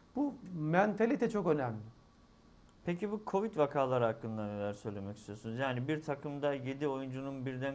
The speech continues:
Speaker 2: covid'e yakalanması, e,
Speaker 1: Şimdi covid demişken, e, buradan da sayın seyircilerimize, taraftarlarımıza şunu belirtmek istiyorum. Kendilerinde en ufacık bir şüphe varsa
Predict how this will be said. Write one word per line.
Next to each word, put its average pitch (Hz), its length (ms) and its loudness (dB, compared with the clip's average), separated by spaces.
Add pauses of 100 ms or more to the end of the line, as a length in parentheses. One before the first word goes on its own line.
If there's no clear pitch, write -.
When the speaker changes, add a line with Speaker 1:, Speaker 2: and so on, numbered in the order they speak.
(100)
Speaker 2:
covid'e 131 260 -4
yakalanması, 123 800 -2 (840)
e, 120 420 2 (220)
Speaker 1:
Şimdi - 340 -4 (120)
covid 185 360 2
demişken, 208 520 2 (380)
e, 143 40 -10 (460)
buradan 190 340 2
da 180 80 0
sayın 175 320 0
seyircilerimize, 165 760 0
taraftarlarımıza 165 840 0
şunu 175 240 -6 (160)
belirtmek 165 400 -4
istiyorum. 120 460 -8 (240)
Kendilerinde 196 840 0
en 311 120 -2
ufacık 170 480 -2
bir 170 80 -4
şüphe 175 340 -4
varsa 226 480 -2